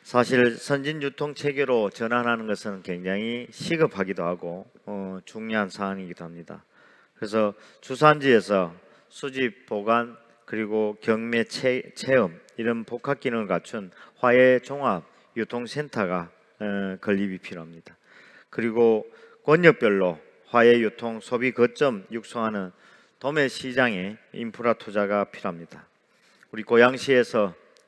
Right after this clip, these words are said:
그동안 수도권 차원에서, 어, 유통센터가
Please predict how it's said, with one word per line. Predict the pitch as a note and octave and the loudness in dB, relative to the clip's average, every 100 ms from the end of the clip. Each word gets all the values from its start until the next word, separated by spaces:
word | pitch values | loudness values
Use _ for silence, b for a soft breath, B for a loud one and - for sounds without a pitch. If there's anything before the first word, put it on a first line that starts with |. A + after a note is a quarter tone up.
| - | -10
그동안 | A#2 A#2 A2+ A2+ G#2+ G#2 b b b | -6 -2 0 0 0 -4 b b b
수도권 | - D#3+ D#3 A#2 A2+ G2+ | -16 -4 -4 -2 -6 -6
차원에서, | - G2+ G2 F2+ - A#2+ G2+ _ _ | -8 -6 -6 -6 -4 -4 -6 _ _
어, | G#2 G#2 G2 G2 F#2 F#2 b b b G#2+ | -12 -8 -8 -8 -10 -14 b b b -8
유통센터가 | G2+ - B2 B2 B2+ - C#3+ C3+ A2+ G#2 A2+ | -6 -4 -6 -8 -16 -10 -10 -8 -6 -2 -2